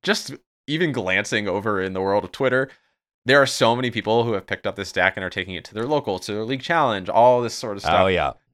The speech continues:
Speaker 1: This deck is going to be around, and you have to factor it in a way. And you have to respect it in a way maybe you didn't have to going into L A I C. It is super popular now. People love playing this kind of deck. Uh, you're gonna see it a lot at your tournaments.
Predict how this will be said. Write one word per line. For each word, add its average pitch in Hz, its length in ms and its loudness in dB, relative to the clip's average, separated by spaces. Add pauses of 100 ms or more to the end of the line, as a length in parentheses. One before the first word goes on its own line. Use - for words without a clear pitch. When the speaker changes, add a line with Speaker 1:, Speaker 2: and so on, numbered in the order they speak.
(120)
Speaker 1:
This 135 260 -2
deck 202 180 6
is 165 140 2
going 123 160 4
to 135 80 -2
be 139 100 2
around, 113 400 2
and 113 100 -4
you 101 120 -4
have 92 240 0
to - 80 -12
factor 90 420 -4
it 95 160 -4
in 95 100 -8
a 92 80 -4
way. 82 280 -2
And 117 80 -4
you 143 40 6
have 156 100 4
to 165 80 -2
respect 104 440 -2
it 95 140 -2
in 98 80 -6
a - 40 -4
way 101 140 0
maybe 95 220 -4
you 92 80 -8
didn't 90 240 -14
have 110 260 -4
to 117 320 -6 (140)
going 104 240 -2
into 92 200 -8
L 104 140 -2
A 110 100 2
I 107 120 2
C. 113 400 -8 (480)
It 104 120 -2
is 90 160 -6
super 139 240 -4
popular 113 360 4
now. 104 320 0 (260)
People 113 220 -2
love 107 200 2
playing 107 260 2
this 104 100 -10
kind 101 180 -4
of 98 60 -8
deck. 98 280 0 (680)
Uh, 85 240 -6
you're 98 160 -6
gonna 107 180 -2
see 104 180 -6
it 92 60 -2
a 90 40 -6
lot 80 320 -6
at - 100 -10
your - 80 -10
tournaments. - 560 -14